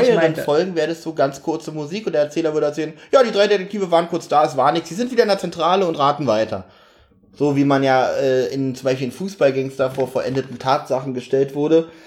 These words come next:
Speaker 1: hatte ich hier auch fast die Befürchtung, aber nein, es kommt die lange Musik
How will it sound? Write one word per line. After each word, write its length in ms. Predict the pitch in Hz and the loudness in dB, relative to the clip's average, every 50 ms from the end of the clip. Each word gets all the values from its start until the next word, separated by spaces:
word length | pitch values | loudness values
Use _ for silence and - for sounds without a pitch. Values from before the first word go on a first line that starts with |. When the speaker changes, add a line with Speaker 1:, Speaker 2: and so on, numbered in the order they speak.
| - - _ - | -20 -20 _ -6
Speaker 1:
hatte 220 | - 165 165 202 | -6 -2 -2 -2
ich 140 | 190 196 - - | -2 -4 -6 -10
hier 300 | - 196 208 196 - 120 | -4 2 2 2 4 4
auch 160 | 156 180 - | 2 2 4
fast 180 | 185 170 165 - | 0 0 0 -2
die 40 | 170 | -8
Befürchtung, 460 | 160 151 - 160 160 156 - 147 123 | -10 -6 -4 -4 -4 -2 -2 -2 -2
aber 140 | 117 120 117 | 0 -2 0
nein, 280 | 113 113 123 156 226 359 392 | 0 0 0 -2 -2 -4 -6
es 140 | - 135 - | -10 -8 -4
kommt 160 | 180 165 156 | -4 0 0
die 40 | 170 | 2
lange 220 | 151 143 143 143 139 | 2 2 2 2 0
Musik 520 | 127 120 113 113 - 190 277 320 - | 0 -2 -4 -4 -4 -4 -4 -4 -6